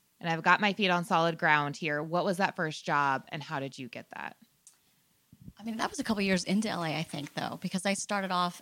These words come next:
Speaker 2: as an intern at film festivals here. I was an intern at A F F, at South by, and didn't really know that I wanted to be in entertainment. It was just fun to do it. So I did that for three years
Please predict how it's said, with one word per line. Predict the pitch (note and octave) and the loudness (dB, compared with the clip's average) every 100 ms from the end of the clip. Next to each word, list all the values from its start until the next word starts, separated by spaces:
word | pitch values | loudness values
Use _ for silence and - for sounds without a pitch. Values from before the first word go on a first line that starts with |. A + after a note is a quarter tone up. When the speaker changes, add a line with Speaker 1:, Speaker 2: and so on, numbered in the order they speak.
| - | -6
Speaker 2:
as | F3+ | -4
an | F3+ | -2
intern | F3+ F3+ F#3+ E3+ | -2 -4 -6 -6
at | E3 - | -8 -12
film | - - G3 | -14 -6 -4
festivals | G3 D#3+ E3+ - | -4 -6 -10 -10
here. | G#3 D#3 C#2+ - | -6 -4 -6 -10
I | |
was | F3 | -10
an | F3+ | -6
intern | F#3 F#3+ G3 F#3 F#3+ | -4 -4 -4 -4 -4
at | D#3+ D#3 - | -6 -8 -12
A | D#3 | -12
F | D#3+ C4 | -6 -2
F, | A#3 G#3+ - | -2 -2 -8
at | D3+ | -12
South | - G#3 G3+ | -4 -4 -2
by, | G3 F#3 F3+ F3+ F3+ - - - _ - | -2 -2 0 -2 -6 -16 -20 -20 _ -4
and | F#3 G3 F3+ - - | -2 0 -4 -8 -4
didn't | A#3+ D4+ | -2 -2
really | D4 C4+ | -2 -2
know | G#3+ G3 | 0 0
that | G#3+ | 0
I | G3 | -2
wanted | F#3+ F3+ | -2 -4
to | E3+ | -4
be | F#3+ | -4
in | A3 | -2
entertainment. | E3+ - E3 D#3+ | -4 -6 -8 -8
It | |
was | D#3+ | -10
just | - - | -10 -6
fun | F3 | -4
to | E3+ | -4
do | D#3+ F3+ | -6 -6
it. | C#3 | -4
So | F#3+ | -6
I | |
did | F3 G3+ | -6 -6
that | G#3 | -6
for | - | -6
three | F#3 G#3 F#3+ | -8 -6 -4
years | F#3+ F3+ F3+ F3+ | -2 -2 -4 -4